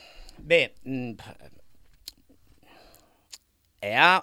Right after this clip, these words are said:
hi ha una mica de variació una altra volta. Eh, ob-, sobretot, en la pan-,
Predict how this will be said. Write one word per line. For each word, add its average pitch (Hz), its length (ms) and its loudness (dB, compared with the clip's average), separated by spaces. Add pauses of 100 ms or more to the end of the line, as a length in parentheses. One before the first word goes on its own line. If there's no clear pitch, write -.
hi 123 160 -4
ha 143 160 4
una 175 240 0
mica 185 240 0
de 147 140 2
variació 120 500 -2
una 127 160 -2
altra 107 240 -8
volta. 131 320 -6
Eh, 82 320 -16 (640)
ob-, 117 180 -14 (120)
sobretot, 123 640 -4
en 107 420 -6
la 107 140 -8
pan-, 101 180 -10